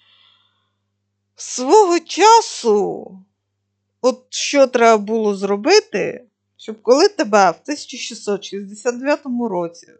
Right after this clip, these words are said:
викрали татари, білгородці, це десь, десь під Умані його викрали татари,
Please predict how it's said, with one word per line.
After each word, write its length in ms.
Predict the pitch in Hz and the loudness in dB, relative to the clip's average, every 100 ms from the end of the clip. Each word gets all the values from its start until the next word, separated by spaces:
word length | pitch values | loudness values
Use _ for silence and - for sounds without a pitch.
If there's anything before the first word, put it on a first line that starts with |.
| _ | _
викрали 500 | 247 285 247 214 214 | -8 -4 -2 -2 -2
татари, 720 | 220 208 277 339 349 214 - _ _ _ _ _ _ _ _ _ - | -6 -4 2 4 4 0 -10 _ _ _ _ _ _ _ _ _ -8
білгородці, 720 | 190 208 214 233 220 214 - | -2 2 4 6 4 0 -10
це 320 | - - 180 | -16 -8 -8
десь, 680 | 180 - 175 175 - - - _ _ _ _ _ _ _ _ _ _ _ _ _ _ _ _ _ _ _ _ - _ _ _ _ _ _ | -8 -8 -8 -10 -18 -20 -20 _ _ _ _ _ _ _ _ _ _ _ _ _ _ _ _ _ _ _ _ -20 _ _ _ _ _ _
десь 200 | 262 294 | -4 -4
під 240 | - 220 214 | -8 -8 -6
Умані 380 | 202 180 175 | -6 -6 -8
його 240 | 180 196 202 | -8 -6 -4
викрали 500 | 196 185 185 175 185 | -4 -6 -6 -6 -6
татари, 640 | 208 208 359 427 415 403 | -8 -2 2 2 0 -6